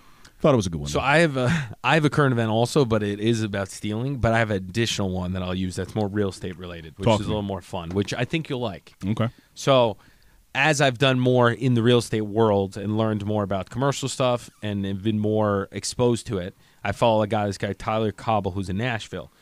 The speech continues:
Speaker 2: And their big thing, which in addition to talking to Russ Rosenband, um, he has a contact that also is big on this new dynamic of a, a restaurant business.
Speaker 1: Okay.
Speaker 2: So what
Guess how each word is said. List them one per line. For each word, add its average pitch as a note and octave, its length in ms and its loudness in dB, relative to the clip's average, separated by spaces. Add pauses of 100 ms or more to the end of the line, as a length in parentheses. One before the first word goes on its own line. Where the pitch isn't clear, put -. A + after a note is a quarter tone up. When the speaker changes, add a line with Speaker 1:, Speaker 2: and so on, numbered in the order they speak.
(380)
Speaker 2:
And G2 500 -4
their A2 420 2
big G#2 240 -2
thing, G2+ 300 -4
which F#2+ 400 -4
in G#2+ 120 -4
addition G#2 360 -2
to G2 140 0
talking G#2 320 -4
to G2+ 60 -4
Russ G2 260 -2
Rosenband, G#2+ 640 0 (440)
um, G2 460 -4
he A#2 320 -4
has G#2 160 -2
a G2 60 -4
contact F#2+ 560 -6
that F#2+ 120 -4
also G#2 420 -2
is F#2 100 -2
big G2+ 220 -4
on F#2 160 -4
this F#2+ 200 -8
new A2+ 480 4 (540)
dynamic G#2+ 760 -2
of F#2 280 -2
a, F2 300 -2
a F2+ 120 -6
restaurant F#2 540 -4
business. - 380 -18 (140)
Speaker 1:
Okay. F#2 260 -4
Speaker 2:
So G2+ 460 2
what A2+ 340 4